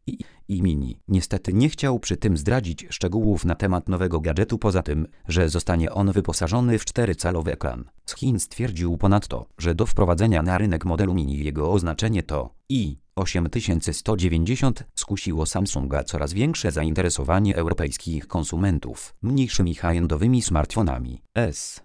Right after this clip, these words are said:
dwukropek sto osiemdziesiąt pięć tysięcy dziewięćset pięćdziesiąt dziewięć. Po co czekać do jutra?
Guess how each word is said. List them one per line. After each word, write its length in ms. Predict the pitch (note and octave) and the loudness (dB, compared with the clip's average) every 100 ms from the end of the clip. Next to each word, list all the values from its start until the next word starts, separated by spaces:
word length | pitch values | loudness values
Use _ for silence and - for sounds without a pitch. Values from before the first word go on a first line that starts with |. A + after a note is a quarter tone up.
| _ | _
dwukropek 500 | F#2 F2+ A#2 A#2+ A2+ | -4 -2 -2 0 -2
sto 240 | - G2 G2 | 0 0 2
osiemdziesiąt 500 | F2+ G2+ B2 A2+ - | 2 0 2 0 0
pięć 280 | B2 A2+ | 0 0
tysięcy 560 | - A#2 A#2 A2 G#2 A2 | -2 -4 0 0 2 2
dziewięćset 540 | F2 G#2 G#2 G2+ F#2+ | 2 4 2 0 -2
pięćdziesiąt 460 | - F#2+ G#2 - D#2+ | 0 0 2 2 0
dziewięć. 460 | D2 B2 A2+ A2+ - | 2 0 2 0 0
Po 120 | A2 | -2
co 160 | - | 0
czekać 420 | A2 - D2+ - F2 | 0 0 -2 -4 2
do 140 | F2+ | 2
jutra? 400 | D#2+ D#2 G#2 C#3+ | 2 0 0 0